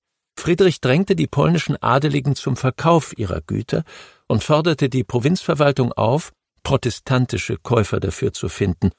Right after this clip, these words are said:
ob nun adeliger Abstammung oder nicht.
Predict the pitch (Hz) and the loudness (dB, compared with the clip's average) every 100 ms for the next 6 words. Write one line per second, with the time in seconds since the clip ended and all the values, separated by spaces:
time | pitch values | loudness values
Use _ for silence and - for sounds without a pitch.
0 | _ - 113 120 110 101 - 113 135 139 | _ -2 0 4 4 2 2 2 2 -2
1 | 131 127 - - - 127 117 113 110 101 | 0 0 0 -4 -6 -2 0 0 0 -2
2 | 101 90 - - | 0 -2 -6 -12